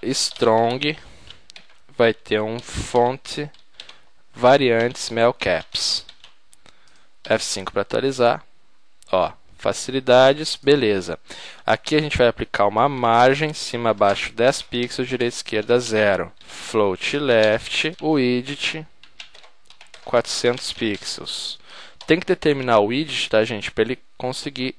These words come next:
eh, encontrar, ó. Aqui ele tá dando algum erro, deixa eu ver.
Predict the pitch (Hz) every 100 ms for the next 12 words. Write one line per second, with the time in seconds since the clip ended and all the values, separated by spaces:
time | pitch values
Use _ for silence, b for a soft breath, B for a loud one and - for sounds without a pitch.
0 | - - - 123 123 123 120 - 123 -
1 | 151 - 113 107 101 85 90 - b b
2 | b b b - - - 117 - 120 120
3 | 117 117 135 131 101 95 101 - 117 101
4 | 92 95 98 98 101 95